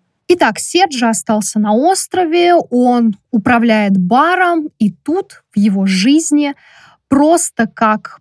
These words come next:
принц из пены морской, только наоборот, принцесса, появляется Памела. Он считает, что это та самая девочка,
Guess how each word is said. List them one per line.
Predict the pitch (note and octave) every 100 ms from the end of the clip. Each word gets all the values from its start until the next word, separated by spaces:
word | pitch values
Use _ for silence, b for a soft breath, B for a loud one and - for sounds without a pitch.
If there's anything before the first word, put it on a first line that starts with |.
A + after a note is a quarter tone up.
| _
принц | D4 D4+ F4 - -
из | C4 - -
пены | C#4 B3
морской, | A#3+ A3+ - - A#3 G3+
только | G3+ G3 G#3
наоборот, | F#3+ F#3 A3+ D#4 -
принцесса, | - G#3 G3+ - - D4 E4+ - C#4+ C4 b b b
появляется | A#3 A#3 C4 G4 G#4+ -
Памела. | - D4+ C#4+ D4+ C#4 A3 F#3 F#3+ G3 _
Он | B3+ G#4
считает, | - - A3 G3 G#3+
что | - C#4
это | C4+ B3+
та | - D4
самая | - D4 C4+ B3 G#3+
девочка, | F#3 F#3 C4+ F#4+ F4 - - F#3+